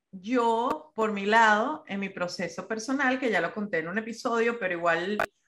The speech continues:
aquí rapidito, yo me, me mudo para los Estados Unidos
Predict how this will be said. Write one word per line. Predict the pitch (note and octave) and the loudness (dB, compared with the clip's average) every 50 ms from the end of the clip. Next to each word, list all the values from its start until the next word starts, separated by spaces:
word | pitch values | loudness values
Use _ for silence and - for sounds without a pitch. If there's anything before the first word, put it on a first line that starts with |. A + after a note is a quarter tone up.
| _ _ | _ _
aquí | - F3+ F3+ - F#3 | -4 -2 -2 -2 -2
rapidito, | F3 G3+ G3 A3 C4 C4+ C#4+ C#4+ C#4 - C#4 C#4 B3+ C4 - - | -2 -2 0 0 0 0 -2 -2 0 2 2 2 2 0 -6 -8
yo | F3+ G3 G3+ F#3 | -6 -4 -4 -2
me, | F#3 F#3 F#3+ G3 - - | -2 -2 -2 -2 -4 -2
me | G3+ G3+ G#3 G3 | -2 0 0 0
mudo | G3 F#3+ F#3 F3+ F3+ F3+ | -2 -2 -2 -2 -2 0
para | - G#3+ G#3 G#3 | 0 2 2 2
los | G#3 G#3+ G#3 | 2 0 0
Estados | G#3 - - F3+ F3 G3+ A3+ | -2 -4 -2 -2 0 0 0
Unidos | A#3+ B3+ C4 B3+ A#3 A3+ B3 C4+ C4 | 0 0 2 2 2 0 0 -2 -4